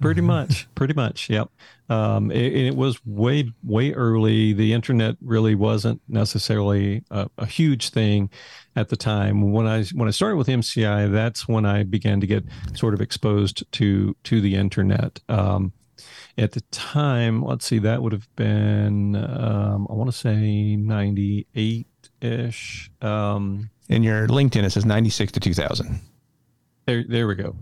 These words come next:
Speaker 1: There we go. And that was, um, you know, M C I owned actually a lot of the, uh, the backbone of the internet
Speaker 2: Mm-hmm.
Speaker 1: at, at that point in time. They, they developed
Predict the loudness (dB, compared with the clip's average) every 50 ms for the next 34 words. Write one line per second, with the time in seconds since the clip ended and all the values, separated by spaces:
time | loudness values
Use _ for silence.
0 | -16 -18 -12 -6 -4 -2 -2 -2 -2 -4 -6 -6 -8 -12 -20 -20 -20 _ _ -2
1 | 0 0 2 0 0 0 0 0 2 0 0 0 0 0 2 2 2 2 2 2
2 | 0 -2 -4 -6 _ _ _ _ _ -2 0 0 2 0 0 -2 -2 -2 -2 -2
3 | -2 -2 -2 0 0 2 2 2 2 2 0 -2 -2 -2 -2 -4 -2 -2 -2 0
4 | 2 2 2 2 2 2 2 2 0 -2 -2 -4 -4 -2 -2 0 0 0 0 0
5 | -2 -2 -2 -2 -2 -2 -4 -2 -2 -2 -2 -2 _ -4 -2 -2 0 0 -2 -2
6 | -2 -2 -2 -2 0 0 0 -2 -2 -2 -2 -2 -2 -4 -6 -10 _ -2 0 2
7 | 4 4 4 2 2 0 -6 -6 -6 -6 -6 -8 -10 -10 -10 -10 -12 -18 -20 -14
8 | -8 -6 -4 -4 -4 -6 -4 -4 -2 0 0 0 -2 -4 -6 _ _ -2 0 2
9 | 2 2 0 -2 -6 -20 -20 -20 -20 -20 _ -4 0 0 0 2 2 2 2 2
10 | 2 0 0 -4 -8 -10